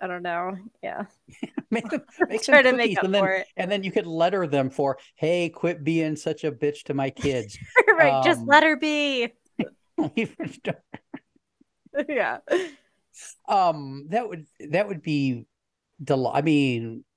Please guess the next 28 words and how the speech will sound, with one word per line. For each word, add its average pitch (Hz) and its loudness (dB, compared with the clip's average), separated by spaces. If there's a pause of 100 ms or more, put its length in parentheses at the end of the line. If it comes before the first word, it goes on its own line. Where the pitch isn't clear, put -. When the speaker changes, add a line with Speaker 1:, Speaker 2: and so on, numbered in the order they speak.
(120)
Speaker 2:
I 131 -4
guess 151 -4
that 139 -2
would 135 2
be 127 0
a 117 2
way 120 -2
of 98 -10
doing 170 0
it. 143 -2 (460)
Um, 160 -2 (680)
uh, 175 -6 (320)
I, 175 0
I 175 0
mean, 156 2
also 147 -2
you 143 2
might 139 0
have 131 -4
to 135 -4
get 135 -4
really 135 -2
picky 143 -6
in 123 -4
the 117 -8
program 131 -4
that 110 -4
you, 117 -6